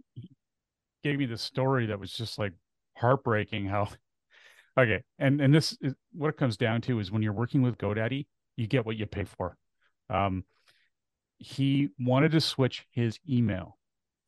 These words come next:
He didn't want to stay with Google anymore. He wanted to go with a more privacy-centric, um, ethical company, in his opinion. So he switched to Proton Mail. And he said, "Okay, GoDaddy," contacted support,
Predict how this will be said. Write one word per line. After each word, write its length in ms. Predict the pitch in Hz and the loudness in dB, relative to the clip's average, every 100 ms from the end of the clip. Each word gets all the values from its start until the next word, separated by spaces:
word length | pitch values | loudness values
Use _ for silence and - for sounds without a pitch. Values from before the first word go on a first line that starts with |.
| _ - | _ -4
He 120 | 117 | -2
didn't 240 | 123 135 | 0 0
want 140 | 131 139 | 2 2
to 40 | |
stay 240 | 127 139 120 | 2 2 2
with 200 | 113 - | 2 0
Google 260 | 117 113 | 0 0
anymore. 320 | 98 92 90 | 0 -2 -4
He 80 | 90 | -4
wanted 340 | 92 95 107 - | -2 -2 -4 -6
to 60 | |
go 160 | 95 101 | -4 -4
with 200 | 98 95 | -4 -6
a 40 | |
more 460 | 98 95 95 98 95 _ _ - | -4 -4 -2 -2 -4 _ _ 0
privacy-centric, 1300 | 110 117 117 123 - 117 107 - 110 101 - - _ _ _ _ 92 | 2 2 2 0 0 0 0 0 0 0 -4 -20 _ _ _ _ -2
um, 600 | 92 92 92 92 95 - _ _ _ _ _ _ _ - | 0 0 -4 -10 -14 -18 _ _ _ _ _ _ _ -2
ethical 420 | 110 - - 107 | -2 -2 -2 -2
company, 460 | - 104 95 95 85 | 0 -2 -2 -8 -8
in 60 | |
his 160 | 80 85 | -8 -4
opinion. 340 | - 139 87 - _ _ | 4 6 6 -2 _ _
So 240 | - 127 98 | -4 -2 0
he 140 | 107 | -2
switched 420 | - - 104 - - | -4 -6 -8 -8 -10
to 80 | - | -10
Proton 580 | - 170 160 120 90 | 2 2 4 2 2
Mail. 260 | 85 85 - _ _ _ - _ - | -4 -10 -14 _ _ _ -20 _ -2
And 140 | 98 | 0
he 80 | 101 | 0
said, 400 | - 117 104 104 _ 131 | 0 0 0 -2 _ -2
"Okay, 360 | 127 135 - - _ _ | 2 0 0 -8 _ _
GoDaddy," 520 | 123 127 107 120 151 - _ _ - | 4 4 4 2 -2 -6 _ _ -10
contacted 420 | 101 101 104 127 | -6 -6 -4 -4
support, 440 | - 117 98 98 | -4 -2 -2 -4